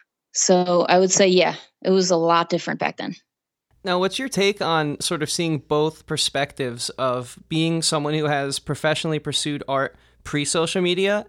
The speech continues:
Speaker 2: and now in social media? Like, what is your take on the difference of that?
Speaker 1: Well, um, it's weird because it's almost, like,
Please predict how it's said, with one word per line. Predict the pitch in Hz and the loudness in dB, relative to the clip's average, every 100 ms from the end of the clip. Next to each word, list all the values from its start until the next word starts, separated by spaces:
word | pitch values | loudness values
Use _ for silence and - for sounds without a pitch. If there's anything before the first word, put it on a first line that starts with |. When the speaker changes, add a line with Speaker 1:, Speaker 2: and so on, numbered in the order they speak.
| - | -2
Speaker 2:
and | 151 | 0
now | 156 147 | 0 0
in | 156 151 | -2 -2
social | - 143 131 127 | 0 -2 -4 -4
media? | 135 123 117 | -4 -4 -6
Like, | 127 | -6
what | 131 147 | -2 -2
is | 180 | -2
your | 185 | -4
take | 180 156 151 135 | -4 -2 -2 -2
on | 139 | -4
the | 127 | -4
difference | 123 127 127 - | -4 -6 -8 -10
of | 117 | -10
that? | 78 - - _ _ 226 | -10 -10 -14 _ _ -2
Speaker 1:
Well, | 220 247 277 277 - | 2 4 4 0 0
um, | 214 220 214 220 214 - - - _ _ _ _ _ _ _ _ _ - | 2 4 2 0 -4 -14 -16 -18 _ _ _ _ _ _ _ _ _ -12
it's | 185 202 - | -10 -6 -4
weird | 214 247 262 196 | 2 4 4 2
because | 196 202 196 | 2 2 2
it's | 180 185 | 0 2
almost, | 202 226 233 - | 4 4 4 4
like, | 208 190 - | 4 4 -2